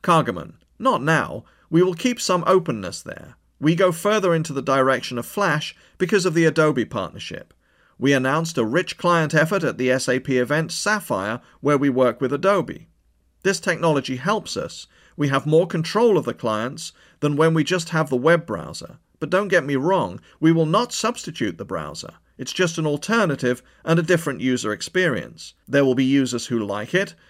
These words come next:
and there will be users who don't, and will still use the browser. So we keep our software independent. It's another abstraction layer, a different user experience. If, over time, we see another technology that is very important, we can easily add this technology.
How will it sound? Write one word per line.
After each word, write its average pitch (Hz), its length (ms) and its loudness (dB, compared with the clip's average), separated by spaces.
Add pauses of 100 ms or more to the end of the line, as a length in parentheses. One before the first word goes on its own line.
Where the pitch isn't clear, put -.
(200)
and 160 120 0
there 151 120 6
will 131 80 2
be 123 120 0
users 123 380 0
who 202 100 -6
don't, 175 420 -2
and - 140 -8
will 127 120 -2
still 147 320 0
use 123 300 0
the 135 60 -4
browser. 135 580 -2 (420)
So 147 200 0
we 160 120 2
keep 220 260 -4
our 190 140 2
software 160 480 0
independent. 139 760 -4 (380)
It's - 180 -6
another 160 280 4
abstraction 139 800 -2
layer, 131 400 -2 (160)
a 135 80 -4
different 175 340 0
user 143 400 2
experience. - 840 -4 (400)
If, 165 280 2
over 127 280 2
time, 139 380 -2
we 165 100 -2
see 143 200 0
another 123 320 -2
technology 139 600 -2
that 139 160 -2
is 110 140 -4
very 107 240 0
important, 151 600 -2 (300)
we 180 120 2
can 190 140 0
easily 190 400 -2
add 143 280 0
this 117 180 -6
technology. 85 720 -10